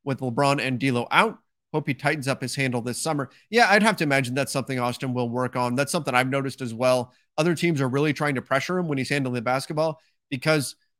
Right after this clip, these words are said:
well, part of it is he's six five, so he's farther away from the ground than Dennis, who's six one. Um, but teams are trying to take advantage of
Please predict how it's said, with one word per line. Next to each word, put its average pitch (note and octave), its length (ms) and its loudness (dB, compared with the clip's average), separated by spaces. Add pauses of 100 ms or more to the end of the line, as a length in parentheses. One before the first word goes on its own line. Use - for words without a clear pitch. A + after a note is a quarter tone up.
(220)
well, G#3+ 100 0
part C#4 200 4
of B3 100 0
it D#3 40 0
is D3 160 0
he's C#3 200 -2
six D3+ 200 -2
five, A2+ 460 4
so - 80 -4
he's C#3 100 -2
farther C#3+ 280 2
away C3 180 2
from B2 140 -8
the B2 60 -6
ground B2+ 280 -2
than A#2 80 -6
Dennis, B2+ 320 0
who's B2+ 300 -8
six - 240 -8
one. F3+ 320 2 (500)
Um, C#3 400 2 (220)
but F#3 340 4 (300)
teams G3 260 2
are D#3+ 220 2
trying C3+ 320 0
to B2 40 -6
take C#3 240 -4
advantage A#2+ 460 -2
of A#2+ 140 -4